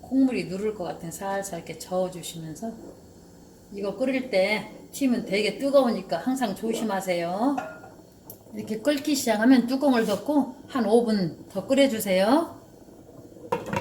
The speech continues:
오 분 끓일 동안에는 불은 이렇게 약불로 해주세요.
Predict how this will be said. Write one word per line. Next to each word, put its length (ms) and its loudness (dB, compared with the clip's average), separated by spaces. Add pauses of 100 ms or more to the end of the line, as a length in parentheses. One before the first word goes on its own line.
(1800)
오 160 -4
분 220 -2
끓일 280 2
동안에는 420 2
불은 280 -2
이렇게 220 -2
약불로 460 2
해주세요. 960 2